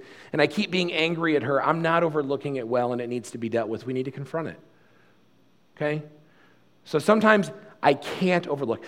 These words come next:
Sometimes I shouldn't overlook an offense. When sin is blatant and there is hurt involved and that hurt is gonna continue, I can't overlook that. I shouldn't overlook that.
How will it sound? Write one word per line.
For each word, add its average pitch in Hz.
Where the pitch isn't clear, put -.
Sometimes 247
I 143
shouldn't 190
overlook 110
an 107
offense. -
When 143
sin 240
is 170
blatant 156
and 139
there 175
is 143
hurt -
involved 143
and 151
that 156
hurt 208
is 175
gonna 185
continue, 180
I 170
can't 262
overlook 123
that. 175
I 170
shouldn't 254
overlook 101
that. 85